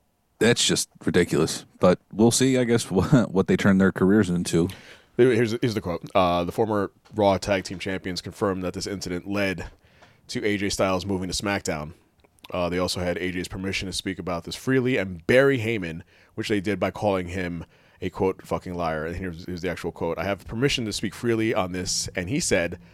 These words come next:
Speaker 2: "Fucking bury Paul and tell the truth about him. That's why he said
Speaker 1: <laughs>
Speaker 2: he couldn't work with him and that he had to be moved because Paul's a fucking liar. It doesn't matter that he lied to us.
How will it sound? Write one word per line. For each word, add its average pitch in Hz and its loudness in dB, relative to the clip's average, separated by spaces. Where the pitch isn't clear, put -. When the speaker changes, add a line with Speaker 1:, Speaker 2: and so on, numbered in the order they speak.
Speaker 2:
"Fucking 151 0
bury 127 4
Paul 85 0
and 101 -6
tell 113 0
the 104 -4
truth 98 -6
about 80 -8
him. - -18
That's 95 -4
why 98 2
he 107 -2
said - 0
Speaker 1:
<laughs> - 2
Speaker 2:
he 123 0
couldn't 147 4
work 131 4
with 131 0
him 80 -4
and 85 -4
that 92 2
he 170 0
had 113 2
to 107 -8
be 98 -2
moved 85 -4
because 87 -6
Paul's 98 2
a 101 -2
fucking 90 -8
liar. 90 -2
It 80 -10
doesn't 92 -6
matter 98 -4
that 85 -4
he 87 -8
lied 143 4
to 117 -2
us. 101 -2